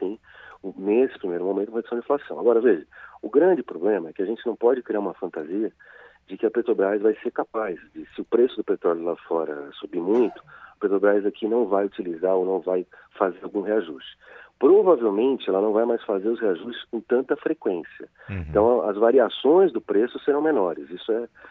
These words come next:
Speaker 1: é, é fato, isso é bastante esperado. Agora, se o preço vai ser menor, isso, no fundo, continua, lá em última instância, continua dependendo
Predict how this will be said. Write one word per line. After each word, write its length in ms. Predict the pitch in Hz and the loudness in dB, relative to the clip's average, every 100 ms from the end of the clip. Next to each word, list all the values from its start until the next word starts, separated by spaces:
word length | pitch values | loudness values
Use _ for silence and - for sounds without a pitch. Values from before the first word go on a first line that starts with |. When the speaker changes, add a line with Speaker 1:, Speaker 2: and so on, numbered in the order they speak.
| - _ | -20 _
Speaker 1:
é, 220 | 85 - _ | -12 -12 _
é 100 | - - | -10 -4
fato, 400 | 110 110 101 - | 2 2 0 -6
isso 160 | 80 107 | -6 -4
é 60 | 98 | -4
bastante 480 | 101 98 - 104 - | -4 -6 -4 -6 -6
esperado. 440 | - - 80 76 | -2 0 0 0
Agora, 260 | 87 90 - - - - - | 2 2 2 -16 -20 -20 -8
se 80 | 123 | -8
o 40 | |
preço 500 | - 127 180 - 104 | 2 4 4 2 0
vai 160 | 95 - | 0 -2
ser 160 | - | -8
menor, 420 | 73 73 113 90 - _ _ - | -10 -2 0 0 -4 _ _ -14
isso, 160 | - | 2
no 80 | 190 | 2
fundo, 300 | - 156 165 | 2 0 0
continua, 560 | - - - 170 180 87 | 0 -4 0 4 4 4
lá 140 | 120 | 0
em 20 | |
última 220 | 139 - 120 | 0 -2 -6
instância, 340 | - 120 - | -4 -6 -4
continua 460 | - 147 127 151 165 | -4 -2 -2 -2 -2
dependendo 600 | 147 123 95 92 101 | -2 -4 -2 -4 -6